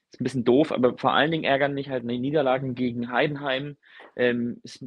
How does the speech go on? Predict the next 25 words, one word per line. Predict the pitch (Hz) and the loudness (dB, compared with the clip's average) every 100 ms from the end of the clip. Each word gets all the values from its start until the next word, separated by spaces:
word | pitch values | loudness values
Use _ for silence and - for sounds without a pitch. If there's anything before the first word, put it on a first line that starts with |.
| - | -12
tut | - 127 | -12 -6
nichts | 135 165 - 127 | -4 -4 -8 -2
mehr | 123 135 | 2 2
weh, | 135 120 | 2 2
als | 120 - | 0 -2
gegen | 127 127 | -6 -4
Frank | - 135 | -4 -4
Schmidt | - 156 156 | -2 -4 -4
zu | 147 | -8
verlieren. | 143 123 165 180 190 - _ | -6 -2 -2 -2 -6 -14 _
Ähm, | 123 127 127 127 | 0 2 0 -6
das | 120 | -10
ist | - - - | -14 -14 -6
un-, | 165 170 165 - | -4 -4 -6 -4
un-, | 156 135 _ _ | -4 -4 _ _
unvorstellbar | - 147 - 139 139 139 131 - | -8 -4 -4 -2 4 4 4 -2
qualvoll, | - 113 131 165 165 165 165 - - - - - | 0 2 2 0 -6 -8 -8 -20 -20 -20 -20 -8
gegen | 143 143 135 | -6 -4 -2
Heidenheim | 135 139 135 135 127 | -2 -2 -8 -8 -8
zu | 120 | -14
spielen | - 147 143 | -10 -6 -6
und | - 156 160 | -4 -6 -6
zu | 139 | -10
verlieren | - 120 147 139 | -10 -4 -4 0
gleichzeitig. | 131 131 - 139 135 127 | 0 -2 -2 -2 -2 -8